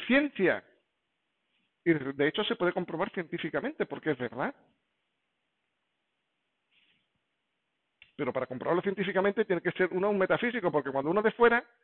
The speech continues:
dice, "No, eso es casualidad, eso es no sé qué", porque ¿cómo ocurren vuest-, las cosas en vuestro mundo?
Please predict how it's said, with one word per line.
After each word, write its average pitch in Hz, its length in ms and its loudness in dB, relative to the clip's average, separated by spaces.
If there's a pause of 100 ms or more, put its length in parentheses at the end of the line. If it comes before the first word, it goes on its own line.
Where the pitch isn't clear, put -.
(460)
dice, 196 180 0
"No, 262 100 2
eso 277 120 0
es - 60 -4
casualidad, 208 520 6
eso 226 160 2
es 269 60 -2
no 240 80 0
sé 175 120 -2
qué", 208 220 0 (360)
porque 160 220 0
¿cómo 226 200 4
ocurren 220 320 2
vuest-, 202 200 2
las 196 140 2
cosas 202 180 -6
en 196 60 -2
vuestro 185 220 -2
mundo? 120 340 -6